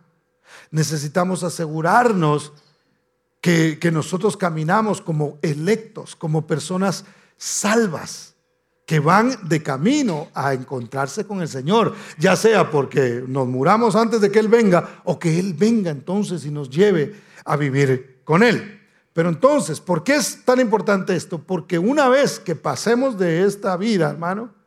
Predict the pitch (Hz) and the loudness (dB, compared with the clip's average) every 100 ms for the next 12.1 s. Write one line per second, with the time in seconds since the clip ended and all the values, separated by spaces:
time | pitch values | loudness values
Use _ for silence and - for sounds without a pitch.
0 | _ _ _ _ _ _ - 156 165 175 | _ _ _ _ _ _ -6 -4 0 0
1 | 175 151 156 170 131 - _ _ _ _ | 0 0 0 -2 -4 -12 _ _ _ _
2 | _ _ _ _ _ _ _ _ _ _ | _ _ _ _ _ _ _ _ _ _
3 | - 160 151 147 175 233 240 240 202 165 | -4 -2 0 0 0 0 2 0 0 -4
4 | 156 175 151 147 147 175 147 131 220 240 | -4 -4 -4 -4 -10 -8 -8 -6 -2 -2
5 | 151 131 - - - _ 185 196 226 233 | -2 -12 -18 -20 -20 _ -4 0 2 2
6 | 180 156 165 131 - 151 139 135 139 185 | 2 -2 -10 -12 -6 -4 -4 -4 0 0
7 | 202 147 131 139 139 185 - _ _ _ | 0 -2 -6 -6 -4 -4 -8 _ _ _
8 | _ - 139 131 151 175 165 143 131 131 | _ -12 -6 -2 0 0 -2 -6 -10 -14
9 | 123 156 156 139 - 143 139 123 123 117 | -12 -10 -12 -14 -14 -10 -10 -12 -14 -16
10 | - _ _ _ _ _ _ _ _ _ | -18 _ _ _ _ _ _ _ _ _
11 | _ _ - 143 131 131 160 139 147 151 | _ _ -10 -8 -6 -2 -2 0 -2 -6